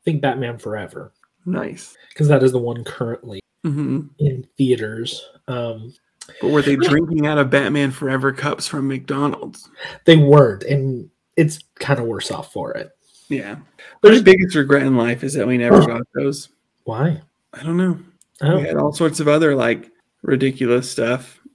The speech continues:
Speaker 2: but we just never, never went for those.
Speaker 1: It's, it's a weird show. Like, 'cause that seventies show is kind of a weird show.
Speaker 2: Mm-hmm.
Speaker 1: And that, like, it really just informs the pop culture.
Speaker 2: Mm-hmm.
Speaker 1: Like, there's several things in ninety-five that I would think people would, like,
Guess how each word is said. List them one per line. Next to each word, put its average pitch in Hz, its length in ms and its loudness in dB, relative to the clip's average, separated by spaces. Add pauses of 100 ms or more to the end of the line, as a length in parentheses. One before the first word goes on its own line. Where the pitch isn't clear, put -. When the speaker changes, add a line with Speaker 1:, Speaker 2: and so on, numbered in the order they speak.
Speaker 2:
but - 100 -6
we - 120 -2
just 151 140 -8
never, 165 440 -4
never 170 260 -2
went 170 160 -2
for 175 100 0
those. 190 380 -2 (400)
Speaker 1:
It's, 196 340 4 (380)
it's 339 240 0
a 370 40 10
weird 269 340 8
show. 113 500 0 (240)
Like, 175 440 -4
'cause - 140 -6
that 311 180 -2
seventies 262 360 2
show 285 160 2
is 285 80 -2
kind 269 200 2
of 285 80 2
a 277 40 2
weird 262 320 2
show. 262 500 0 (300)
Speaker 2:
Mm-hmm. 143 200 2
Speaker 1:
And 185 100 4
that, 190 100 2
like, 156 260 0 (420)
it 160 200 -4
really 294 260 6
just - 220 -2
informs 185 480 -2
the 156 100 -4
pop 151 360 -12
culture. 247 840 -6 (380)
Speaker 2:
Mm-hmm. 170 60 -4 (280)
Speaker 1:
Like, 170 80 -6 (220)
there's 233 180 0
several 311 300 6
things 139 240 -2
in 127 60 -4
ninety-five 123 640 -6
that 120 100 -8
I 123 60 -2
would 120 140 -6
think 117 220 -8
people 123 360 -6
would, 110 220 -8
like, - 380 -16